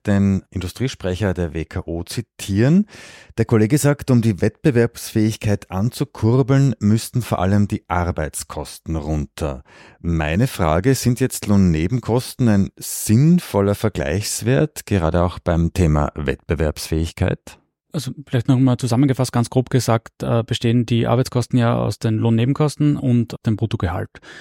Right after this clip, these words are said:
Speaker 2: Und schaut man sich diese gesamten Arbeitskosten jetzt pro Stunde an, dann, du hast es eh eingangs schon erwähnt, dann liegen wir da auf Augenhöhe mit anderen europäischen Ländern und sogar unter dem Niveau von Ländern wie Deutschland, äh,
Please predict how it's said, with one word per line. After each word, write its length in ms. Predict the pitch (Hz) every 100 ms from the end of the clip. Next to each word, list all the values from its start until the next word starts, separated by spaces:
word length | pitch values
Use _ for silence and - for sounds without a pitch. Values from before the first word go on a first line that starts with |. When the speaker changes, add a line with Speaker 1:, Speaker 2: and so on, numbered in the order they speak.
| - - _
Speaker 2:
Und 340 | - 127 120 131
schaut 160 | 123 135
man 80 |
sich 160 | 131 131
diese 380 | 147 139 135 127
gesamten 400 | - 120 - 123
Arbeitskosten 640 | 127 135 - 127 - 127
jetzt 180 | 113 -
pro 140 | -
Stunde 380 | 104 131 147 160
an, 280 | 123 143 165
dann, 460 | 127 117 110 104 104
du 80 | 113
hast 120 | 107
es 80 | 110
eh 100 | 135
eingangs 320 | 127 127 123
schon 160 | - 120
erwähnt, 360 | 113 139 156 -
dann 380 | 127 117 120
liegen 240 | 117 127 120
wir 80 | 113
da 100 | 110
auf 80 |
Augenhöhe 460 | 120 123 120 117 113
mit 200 | 110 -
anderen 380 | 123 127 120 110
europäischen 380 | 107 120 107 110
Ländern 340 | 110 135 135
und 80 | 117
sogar 220 | - 135
unter 240 | 135 131
dem 160 | 117 110
Niveau 320 | 113 110 113
von 120 | 113
Ländern 300 | 107 107 107
wie 80 | 104
Deutschland, 600 | 101 101 - 117 107 107
äh, 300 | 123 104 104